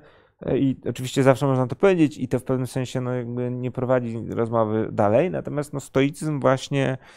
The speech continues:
e, tym się charakteryzuje, że on jako pierwszy, e, w dziejach zachodniej filozofii, on jako właśnie pierwszy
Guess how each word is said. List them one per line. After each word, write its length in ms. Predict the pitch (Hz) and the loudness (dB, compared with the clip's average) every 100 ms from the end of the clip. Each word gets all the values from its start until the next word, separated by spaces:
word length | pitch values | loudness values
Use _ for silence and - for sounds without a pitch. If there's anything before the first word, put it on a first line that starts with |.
| - - | -20 -14
e, 240 | - 123 127 | 0 4 4
tym 180 | 135 135 | 2 -4
się 120 | 139 | -2
charakteryzuje, 880 | - 131 131 - 127 104 113 143 | 2 2 2 2 4 4 6 6
że 140 | 147 - | 6 6
on 240 | 139 147 | 6 6
jako 320 | 135 135 - | 4 2 0
pierwszy, 800 | 123 - 151 143 - - 120 110 - _ _ _ | 0 8 8 8 4 6 6 6 2 _ _ _
e, 320 | - 117 120 - | 2 6 6 6
w 120 | 107 | 2
dziejach 680 | 107 127 120 113 110 - - - - _ - | 8 10 12 8 4 -4 -18 -18 -20 _ -14
zachodniej 480 | 120 117 - 123 123 | -4 0 2 2 2
filozofii, 540 | - 123 107 104 151 147 | -2 -2 0 -2 -4 -4
on 160 | 147 | -2
jako 220 | 160 156 | -2 -2
właśnie 240 | 143 - 135 | -6 -6 -6
pierwszy 680 | - 127 120 - 143 160 | 2 2 2 2 4 4